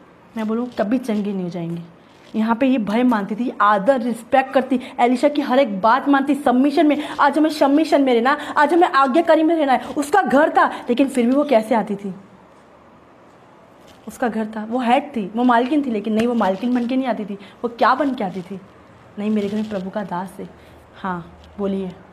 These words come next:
हालेलुया। इसी वचन के साथ परमेश्वर आपको आशीषित करे, परमेश्वर आपको bless करे। मैं आपको एक बार और बता देती हूँ, उसने force करा। खाना खाने के लिए क्या करना है हमें प्रभु के दास को? अगर वो मना करे तो हमें force करना है, विवश करना है, हमें formality नहीं निभाना है।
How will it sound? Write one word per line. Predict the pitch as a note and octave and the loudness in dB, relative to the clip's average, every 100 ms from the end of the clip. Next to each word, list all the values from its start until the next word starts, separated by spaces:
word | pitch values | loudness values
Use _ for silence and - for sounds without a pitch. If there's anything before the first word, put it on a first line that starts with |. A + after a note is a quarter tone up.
| - - - | -20 -20 -16
हालेलुया। | - F#3+ G3+ G#3+ C4+ - - - | -8 -6 -4 -2 -4 -8 -18 -14
इसी | A3 B3 | -8 -4
वचन | G3+ G3 C4 B3+ | -4 -4 -4 -4
के | A#3+ | -6
साथ | A#3 G#3 | -8 -8
परमेश्वर | G3 F#3+ G#3+ G3+ | -8 -6 -6 -6
आपको | - | -2
आशीषित | F#3+ F#3 A3+ A#3 - | -2 -4 -6 -8 -6
करे, | A3+ | -6
परमेश्वर | A3+ G#3+ G3 G#3 | -4 -4 -6 -8
आपको | - | -6
bless | F3 F#3 A3+ | -2 0 0
करे। | - C4+ C4 - - | 0 -2 -4 -10 -2
मैं | A3 | 0
आपको | G#3+ - | 0 0
एक | G#3+ F#3 | -2 0
बार | A#3 | 0
और | A#3 - B3+ C#4+ - - - - - - | 2 2 2 0 -12 -20 -20 -20 -10 -4
बता | G#3+ A3+ | 0 0
देती | A3+ A3 | 0 -4
हूँ, | B3+ - - - - - - - - - - - - - - - A3+ | -4 -8 -20 -20 -20 -20 -20 -20 -20 -20 -20 -20 -20 -20 -20 -18 -8
उसने | G#3+ B3 | -4 -2
force | B3 A3+ A3 | 2 0 0
करा। | G#3 F3+ F#3 | -4 -4 -4
खाना | A3+ G#3+ | -2 -2
खाने | A#3 A#3+ B3+ | -2 -2 -2
के | C4+ | -2
लिए | C4+ | -2
क्या | C4 | -4
करना | C4 | -2
है | C4+ | -4
हमें | C4 | -4
प्रभु | B3+ A#3+ | -4 -4
के | A#3+ | -2
दास | B3 B3 | -2 -2
को? | - D4+ D4+ - - | -6 -8 -10 -14 -8
अगर | G#3+ | -4
वो | A3+ | -2
मना | A3+ A3 B3 | -2 -2 -4
करे | C4 C4+ | -4 -4
तो | B3+ | -6
हमें | A#3 | -6
force | A#3 A3 A#3 A#3 | -4 -4 -4 -4
करना | C4+ | -6
है, | B3+ | -4
विवश | G#3 G3+ G#3 - | -6 -6 -8 -10
करना | F3+ F3 | -8 -8
है, | F3 - - - | -12 -18 -20 -6
हमें | A3 | -4
formality | A#3 A3+ G#3+ A3+ B3 | -2 0 0 0 -2
नहीं | A3+ A3+ | -4 -4
निभाना | A3+ F3+ | -4 -4
है। | F3+ | -8